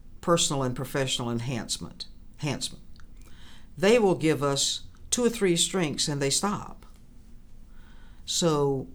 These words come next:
it's very hard to be a confident person when you haven't very deliberately thought about what are my strengths and really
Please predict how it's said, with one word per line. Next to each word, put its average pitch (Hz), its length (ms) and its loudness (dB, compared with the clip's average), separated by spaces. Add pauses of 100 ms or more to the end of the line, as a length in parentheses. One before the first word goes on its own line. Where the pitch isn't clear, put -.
(100)
it's 156 240 0
very 185 460 2
hard 175 480 0
to 139 60 -2
be 139 120 -2
a 127 60 0
confident 170 640 -2
person 117 640 -4 (640)
when 151 180 0
you 175 140 4
haven't 143 400 0 (160)
very 156 360 4
deliberately 135 960 -2 (640)
thought 151 340 2
about 127 540 0 (520)
what - 220 2
are 139 220 2
my 127 240 2
strengths - 640 -2 (1200)
and 151 160 2
really 151 380 0